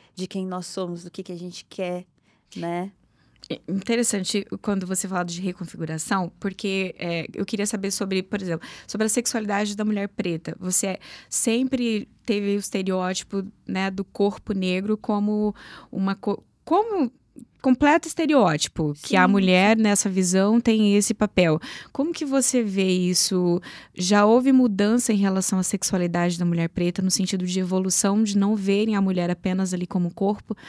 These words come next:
Speaker 2: Ou você acha que a gente tem um caminho longo ainda pela frente?
Speaker 1: Ah, não, sendo bem sincera, eu acho que sim, nós temos aí no caminho longo pela <laughs> frente, porque quando se trata, é, é,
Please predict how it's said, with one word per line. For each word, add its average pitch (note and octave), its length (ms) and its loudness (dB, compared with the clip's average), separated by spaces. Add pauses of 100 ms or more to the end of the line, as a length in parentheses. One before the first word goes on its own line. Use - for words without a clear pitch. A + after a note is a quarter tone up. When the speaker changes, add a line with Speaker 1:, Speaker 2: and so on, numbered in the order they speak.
(200)
Speaker 2:
Ou E3 80 -6
você F3+ 180 -2
acha F#3+ 160 0
que - 80 -2
a - 20 0
gente F#3 160 -2
tem F#3 280 0
um F3+ 200 -6
caminho F3+ 400 2
longo F3+ 360 6
ainda E3+ 180 0
pela F3 180 -2
frente? E3+ 380 -4 (500)
Speaker 1:
Ah, G3+ 280 -4
não, F#3 260 -4
sendo F#3+ 320 -8
bem F#3+ 160 -4
sincera, G3+ 380 -6
eu G3 80 -4
acho G3 240 -8
que G#3+ 200 -10
sim, G3 280 -10
nós F#3 200 -8
temos F#3+ 280 -8
aí F#3 120 -6
no G3 120 -8
caminho G#3 440 -4
longo G#3+ 640 -4
pela G3+ 300 -14 (100)
<laughs> G#3 240 2
frente, - 140 -12
porque B3+ 440 -2 (360)
quando C4 160 2
se E4+ 160 -2
trata, A3+ 580 0
é, G3+ 300 -4
é, G3+ 220 -2